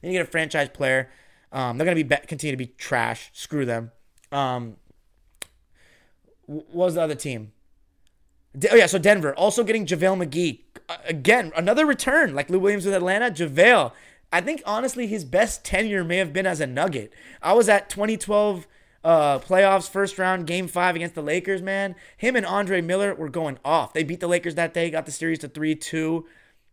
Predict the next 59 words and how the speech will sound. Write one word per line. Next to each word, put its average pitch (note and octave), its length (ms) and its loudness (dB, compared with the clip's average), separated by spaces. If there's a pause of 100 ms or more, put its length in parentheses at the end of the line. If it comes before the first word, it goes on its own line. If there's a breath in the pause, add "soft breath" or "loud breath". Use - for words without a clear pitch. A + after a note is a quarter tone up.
(300)
Um, D3 340 0
it D#3 40 -6
was D#3+ 80 -4
the F#3 80 -4
only G#3 120 -2
time G3 160 0
I'd E3+ 100 2
ever E3+ 120 0
sat E3+ 240 0
lower D3+ 280 2
bowl C#3+ 240 2
at C3 60 2
a B2+ 60 -2
Laker C3+ 260 -2
playoff B2+ 340 -4
game. A2 220 -12 (460 soft breath)
But C#3 120 -10
JaVale, E3+ 380 4
man, D3+ 180 0
he G3 80 -4
was F#3 120 0
explosive F3 560 -4
attacking C#3+ 320 -4
the B2+ 60 -8
rim. C3 340 -4 (480)
Uh, A#2+ 420 -4 (100)
that D3+ 160 2
was D3 260 -2 (260)
good D#3+ 120 0
old C3 280 0
Denver C#3+ 220 -2
Nuggets C3+ 280 -6
days A2+ 220 -6
with G#2+ 100 -16
Ty C#3 200 -2
Lawson. C3 460 -6 (920)
But C3+ 200 -14
I D#3+ 80 2
think F3 140 -4
it D#3+ 40 -2
was C#3+ 80 -4
a C#3 60 -6
good C3 160 -4
move A#2 280 -8 (440)
for - 100 -12
the, B2+ 140 -6
for - 140 -16
the A#2 80 -10
Nuggets. A2 460 -10 (200)
I B2 40 -10
really B2+ 200 -2
do B2 100 -6
think A2+ 140 -10
it - 20 -14
was G#2+ 100 -14
a G#2+ 40 -14
good G#2+ 120 -12
move. G2+ 240 -18 (160)
B-, B2 120 -12